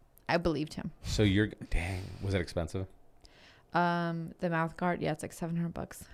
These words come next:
Speaker 2: Dang. And you have one for the rest of your life, or what is it? Like
Speaker 1: Yeah, I think you just have one.
Speaker 2: Dang.
Speaker 1: You just, like, clean it out and stuff.
Speaker 2: Dang.
Speaker 1: Well, they had to, like, mold it to my teeth.
Speaker 2: Yeah, I get
Speaker 1: Yeah.
Speaker 2: that. It's not like they mold, like, a universal
Speaker 1: Yeah.
Speaker 2: guard.
Speaker 1: It just made me feel like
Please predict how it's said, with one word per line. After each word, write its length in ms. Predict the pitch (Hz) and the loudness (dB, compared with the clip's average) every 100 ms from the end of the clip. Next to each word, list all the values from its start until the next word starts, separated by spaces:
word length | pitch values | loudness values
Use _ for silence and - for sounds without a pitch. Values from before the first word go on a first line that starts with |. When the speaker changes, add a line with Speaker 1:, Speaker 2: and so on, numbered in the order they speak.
| - | -12
Speaker 2:
Dang. 180 | - - - - - _ _ _ _ _ _ _ - | -10 -10 -14 -20 -20 _ _ _ _ _ _ _ -2
And 120 | 98 | 2
you 60 | 98 | 4
have 100 | 98 | 4
one 200 | 98 98 | 4 0
for 140 | 92 95 | 0 2
the 60 | |
rest 180 | 92 92 | 4 4
of 80 | 92 | 2
your 100 | 87 | 2
life, 320 | 87 110 147 | 4 2 2
or 100 | 90 | 2
what 100 | 87 85 | 4 2
is 100 | 76 | 0
it? 180 | 73 | -2
Like 180 | 76 78 | -2 -2
Speaker 1:
Yeah, 160 | 185 185 | 2 4
I 60 | 165 | 4
think 200 | 196 190 | 2 0
you 60 | |
just 180 | 151 147 | -2 -6
have 160 | 160 156 | -8 -6
one. 300 | 160 160 160 - - - - | -6 -6 -8 -12 -20 -20 -16
Speaker 2:
Dang. 140 | - | -14
Speaker 1:
You 60 | 170 | -14
just, 180 | 160 | -14
like, 180 | - - | -14 -16
clean 200 | - 165 | -10 -8
it 100 | 151 | -6
out 180 | 151 151 | -8 -10
and 100 | - | -12
stuff. 160 | - - - - - _ - - - | -14 -16 -16 -20 -20 _ -20 -20 -6
Speaker 2:
Dang. 560 | 117 120 113 104 92 85 85 | 0 2 4 2 0 -2 -2
Speaker 1:
Well, 100 | 208 | 2
they 80 | 208 | 6
had 60 | 214 | 6
to, 60 | 220 | 6
like, 160 | - | 6
mold 320 | 190 180 220 | 4 6 6
it 180 | 208 - | 2 -2
to 100 | - | -6
my 120 | 185 | -10
teeth. 240 | 165 - 254 | -10 -2 6
Speaker 2:
Yeah, 160 | 156 | 8
I 60 | 110 | 10
get 200 | 135 110 | 8 4
Speaker 1:
Yeah. 40 | |
Speaker 2:
that. 300 | - 104 80 - | 6 6 4 0
It's 120 | 95 | 2
not 100 | 110 | 2
like 80 | 90 | 4
they 100 | 90 | 2
mold, 340 | 87 87 - | 2 0 -2
like, 140 | 85 80 | -4 0
a 80 | 87 | 0
universal 520 | 90 80 87 82 85 | 0 2 0 0 0
Speaker 1:
Yeah. 60 | |
Speaker 2:
guard. 200 | 78 87 185 | 0 0 0
Speaker 1:
It 60 | |
just 160 | 196 - | -2 4
made 160 | 240 | 6
me 100 | 208 | 6
feel 220 | 240 262 269 | 4 6 8
like 360 | 269 220 - | 8 6 2